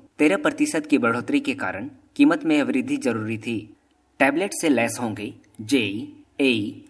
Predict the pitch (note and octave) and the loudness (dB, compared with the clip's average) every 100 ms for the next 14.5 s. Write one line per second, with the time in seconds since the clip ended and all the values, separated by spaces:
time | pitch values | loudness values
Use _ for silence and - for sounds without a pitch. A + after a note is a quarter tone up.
0 | _ B2 D#3 D#3+ C#3+ F3+ D#3 - A#2 A#2 | _ 2 4 4 2 -2 -2 -2 -2 -2
1 | - - _ - C#4+ A3+ E3+ G#3 F3 E3+ | -4 -18 _ 4 4 4 0 -2 0 0
2 | F3+ F3 D3+ A#2 B2 C3 A#2+ A#2 A2 G2+ | 0 0 0 -2 -6 -4 0 2 2 0
3 | - - _ - D3 F#3+ D#3+ A#2+ A#2+ G#2+ | -12 -18 _ 4 4 4 2 -2 -4 -4
4 | F#2+ G#2+ _ - - C3+ E3+ D#3 A2+ B2 | -8 -10 _ -8 0 2 2 0 -2 -2
5 | A2+ A#2 G2+ G#2+ G2+ - _ _ - D3+ | -2 -4 -4 -4 -6 -12 _ _ 0 4
6 | C4 D4+ - E3+ E3 - A#2 F3+ C3 D3+ | 4 4 2 -2 -2 0 0 0 0 0
7 | A2 A2 A#2 A#2 G2+ - _ C#3+ D#3+ G3 | 0 -2 -4 -4 -6 -8 _ 0 2 -2
8 | - D3 A#2+ A#2 B2 D3 C#3+ A2 A2 - | 2 2 2 2 0 0 -2 -6 -8 -16
9 | - B2+ - D#3 - D3 A#2+ A2+ C#3 C3 | -4 -2 0 -2 2 4 4 2 0 0
10 | G2+ G2 - - C#3 E3 F3+ C#3+ - D#3+ | -4 -10 -18 0 0 2 0 2 2 0
11 | D3+ B2 A#2+ A2+ A#2 A2 G#2 _ C3+ D3 | 0 -2 -2 -4 -4 -6 -10 _ 4 6
12 | E3 E3+ G3+ F3 - C#3+ D3 C#3+ C#3+ C3 | 4 0 -2 -4 2 6 6 6 4 4
13 | B2 A#2+ B2+ B2 A#2+ C3 B2 B2+ A#2 A2+ | 4 0 -4 -4 -4 -4 -2 -2 -4 -4
14 | A#2+ A2 A#2 G2 - | -6 -6 -6 -8 -12